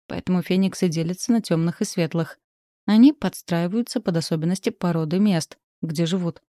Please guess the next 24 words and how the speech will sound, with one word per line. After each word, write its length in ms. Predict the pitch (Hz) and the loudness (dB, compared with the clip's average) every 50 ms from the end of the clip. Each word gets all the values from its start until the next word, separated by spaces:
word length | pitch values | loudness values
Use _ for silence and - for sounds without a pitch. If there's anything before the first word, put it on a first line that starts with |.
| _ _ _ _ _ _ _ _ | _ _ _ _ _ _ _ _
А 100 | - 202 | 2 4
я 220 | 185 185 180 185 196 | 4 4 4 4 2
родилась 440 | 202 180 151 170 165 165 - - _ _ | 0 0 0 -2 -2 -2 -4 -8 _ _
вдали 380 | 175 180 170 185 175 180 190 | -4 0 2 2 2 2 0
от 200 | 196 180 156 - - | 0 -2 -4 -4 -4
Альвиана, 560 | 170 165 165 208 202 185 165 160 160 160 - _ _ _ _ | -4 0 0 0 0 2 0 -2 -2 -4 -6 _ _ _ _
но 240 | 202 202 196 190 190 | 4 6 6 8 6
не 160 | 190 185 185 | 6 6 6
нейтральной, 800 | 185 185 180 180 _ 190 202 226 240 233 190 165 165 160 - _ _ | 4 4 2 0 _ 0 2 2 2 2 2 2 0 -2 -4 _ _
а 180 | 196 190 180 170 | 0 0 0 -2
с 80 | - | -4
предрасположенностью 1120 | _ - 170 170 160 156 151 165 - _ - 165 165 170 170 160 202 214 208 - - - 220 | _ -4 -4 -2 -2 -2 -4 -6 -6 _ -4 -2 -2 -2 -2 0 0 -2 -2 -2 -4 -4 -4
к 100 | - - | -4 -2
тьме. 320 | - 202 185 165 165 - _ _ _ _ _ _ | 0 2 2 2 0 -4 _ _ _ _ _ _
Вдали 400 | - 180 180 170 156 170 170 170 | -2 -2 0 2 2 0 2 2
от 180 | 170 170 - - | 0 -2 -2 -2
родины 340 | 170 165 170 156 170 170 170 | -2 -2 0 0 -2 -2 -2
всех 300 | - - - 175 165 - | -4 -4 -4 -4 -4 -4
фениксов 580 | - - 170 175 180 185 156 - - - 156 - | -4 -4 -2 0 0 0 -2 -4 -6 -8 -6 -4
я 200 | 180 175 175 170 | -2 -2 0 0
не 100 | 170 170 | 0 0
могла 280 | 180 196 190 190 180 | 0 0 2 0 -2
получить 440 | 170 - - 160 160 - - 170 - | -2 -2 -4 -6 -4 -4 -6 -6 -6
подпитку. 580 | - 175 170 - - 170 147 - - 175 170 | -6 -8 -8 -4 -6 -8 -6 -2 0 0 0